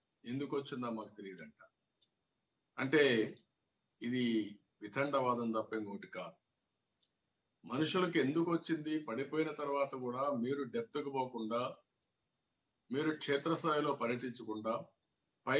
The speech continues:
పైన తిరిగితే మీకు ఎప్పుడు ఈ సబ్జెక్ట్ అవగాహన కాదు. ఈ రాష్ట్ర ప్రజలు చేసుకున్న దౌర్భాగ్యం. ఈరోజు ఓట్లు వేసిన తర్వాత వాళ్ళ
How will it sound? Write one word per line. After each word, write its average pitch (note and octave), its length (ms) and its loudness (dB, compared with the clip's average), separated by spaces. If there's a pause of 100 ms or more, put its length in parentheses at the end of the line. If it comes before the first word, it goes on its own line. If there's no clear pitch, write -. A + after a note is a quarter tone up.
(100)
పైన D#3+ 220 2 (100)
తిరిగితే C3 340 -2 (280)
మీకు A#2 240 -2
ఎప్పుడు C#3 340 -4
ఈ - 20 0 (120)
సబ్జెక్ట్ A#2 480 -6
అవగాహన A2 360 0 (140)
కాదు. B2+ 260 2 (760)
ఈ A#2+ 80 4 (120)
రాష్ట్ర A#2+ 340 2 (100)
ప్రజలు B2 240 0 (100)
చేసుకున్న A#2 400 -4 (140)
దౌర్భాగ్యం. A2+ 640 0 (1900)
ఈరోజు A#2+ 320 2 (140)
ఓట్లు C3+ 220 0
వేసిన B2+ 340 0
తర్వాత A2+ 320 2 (1040)
వాళ్ళ B2+ 220 2